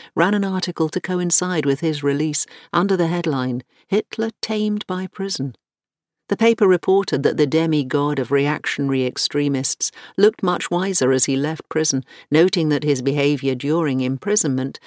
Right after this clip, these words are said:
had convinced the authorities he was no longer to be feared. It is believed he will retire to private life and return to Austria, the country of his birth. Hitler was, of course, planning nothing of the sort. While in prison, he had spent his time assessing his failure,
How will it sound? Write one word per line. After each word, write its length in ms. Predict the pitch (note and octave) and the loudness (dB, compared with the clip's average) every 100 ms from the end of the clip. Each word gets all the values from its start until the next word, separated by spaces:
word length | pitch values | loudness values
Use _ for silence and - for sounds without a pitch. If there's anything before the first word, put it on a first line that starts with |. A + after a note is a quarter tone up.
| - | -6
had 160 | G3+ - | -4 0
convinced 500 | G#3+ G#3 A#3+ A#3 - | 0 2 0 0 0
the 100 | E3 | 2
authorities 640 | D#3 - F3 F3 C#3+ C#3 | 0 -2 -4 -2 -2 -2
he 120 | - | -2
was 220 | G3+ G#3 G3 | 0 0 0
no 140 | G3 | 0
longer 400 | F#3 F#3+ G#3 G3+ | 0 0 0 -2
to 100 | - | -2
be 140 | G#3 | -6
feared. 480 | F#3+ - G3 D3+ C3+ - _ _ _ _ _ - | -6 -4 -4 -4 -6 -12 _ _ _ _ _ 0
It 120 | C#3+ | 4
is 140 | D3+ | 4
believed 400 | C3+ D#3 D3 C#3 | 4 4 4 2
he 100 | D#3 | 0
will 160 | D3 D#3 | 2 4
retire 460 | D#3+ D#3 E3+ F3 E3+ | 2 0 -4 -4 -4
to 100 | F3+ | -6
private 420 | - C#3+ D3 D3+ | -2 0 0 0
life 340 | C#3 C#3 - - - - | -2 -4 -8 -18 -8 -2
and 140 | G#3 | 2
return 400 | A#3 - A#3 A3+ | 2 2 0 0
to 120 | G#3+ | 0
Austria, 580 | F#3+ F#3+ - B2+ B2 B2 - | 0 -2 -4 -4 -4 -6 -4
the 80 | - | -4
country 480 | - D3+ D3 - C3 | 0 0 0 0 0
of 100 | B2+ | 0
his 140 | C#3+ | -2
birth. 420 | - C#3 B2+ - _ _ _ _ _ _ _ | 0 -2 -2 -8 _ _ _ _ _ _ _
Hitler 300 | C#3+ C#3 C3+ | -2 2 2
was, 240 | C3 C#3 | 2 0
of 140 | C3 - | -2 -2
course, 260 | B2+ B2+ | -2 -2
planning 340 | - D3+ D3+ D3 | -2 -2 -2 -2
nothing 380 | D#3+ D3+ D#3+ D#3 | -2 -4 -4 -4
of 80 | |
the 140 | D#3+ D#3 | -4 -4
sort. 500 | - E3+ C#3 C3 - - _ _ _ | -4 -4 -4 -8 -14 -20 _ _ _
While 260 | D#3 F3 | 4 4
in 160 | E3+ D#3+ | 4 2
prison, 360 | E3 F3 C#3+ B2+ - - | 2 0 0 -4 -12 -4
he 140 | F3 | 2
had 120 | E3+ E3+ | 4 4
spent 300 | - G3 F3+ | 2 0 0
his 180 | E3 | 0
time 300 | - F3+ E3+ | 0 0 0
assessing 540 | D3 - E3+ D#3+ C3+ C3+ | 2 2 2 0 0 0
his 260 | C3+ B2+ | 0 0
failure, 500 | - C#3+ C#3 B2+ A#2+ | 2 0 0 0 -2